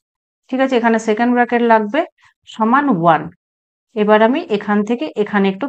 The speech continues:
ক্যালকুলেশনটা তোমাদের দেখিয়ে দিই। তার মানে এখানে কত হচ্ছে দেখো, এ এক্স, এ এক্স ক্যান্সেল হয়ে যাচ্ছে, তাহলে ওপরে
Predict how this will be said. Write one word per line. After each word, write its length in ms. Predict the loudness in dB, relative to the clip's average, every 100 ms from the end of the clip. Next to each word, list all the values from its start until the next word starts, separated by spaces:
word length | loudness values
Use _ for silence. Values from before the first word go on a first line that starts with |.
| -2
ক্যালকুলেশনটা 600 | -2 -2 -6 -4 -6 -4
তোমাদের 260 | -4 -2 0 0
দেখিয়ে 280 | -2 -2 -8
দিই। 120 | -8 -12 _ _ _ _ _
তার 120 | 0 2
মানে 140 | 2 2
এখানে 180 | 2 2 2
কত 100 | 2
হচ্ছে 160 | 2 2 0
দেখো, 160 | 2 0 0 2
এ 20 | 2 2
এক্স, 160 | -2 -10 0
এ 20 | 4 4
এক্স 140 | 0 -2
ক্যান্সেল 340 | 0 0 -2 -2
হয়ে 160 | 0 0
যাচ্ছে, 300 | -2 -2 -4 -4 -12 -20 _
তাহলে 200 | -2 2 2
ওপরে 240 | 2 2